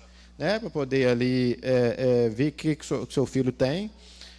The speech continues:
e chegar lá, não encontrar lá o profissional e, e às vezes tem que deslocar pra outro lugar, isso traz um transtorno,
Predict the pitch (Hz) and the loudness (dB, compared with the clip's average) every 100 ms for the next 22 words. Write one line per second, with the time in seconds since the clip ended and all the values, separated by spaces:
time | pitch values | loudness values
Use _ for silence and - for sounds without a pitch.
0 | - - 151 170 185 156 165 156 147 160 | -20 -10 -6 0 2 4 4 4 4 2
1 | 170 180 170 160 151 143 135 131 127 143 | 0 0 -2 0 2 4 4 2 2 0
2 | 131 - 135 123 123 131 151 160 165 165 | -2 -2 -2 0 0 2 2 0 -2 -4
3 | 156 156 147 143 135 135 135 123 143 147 | -4 -2 -2 -2 0 0 0 0 -2 -2
4 | 151 147 - 131 156 - 156 170 160 151 | -8 -12 -12 -6 -6 -4 -4 -4 -4 -6
5 | 147 127 120 135 143 135 - - 139 147 | -6 -6 -2 -2 -2 -4 -6 -4 -2 -2
6 | 147 151 139 120 - 139 156 139 139 131 | -2 -2 -2 -4 -2 2 2 0 -2 -6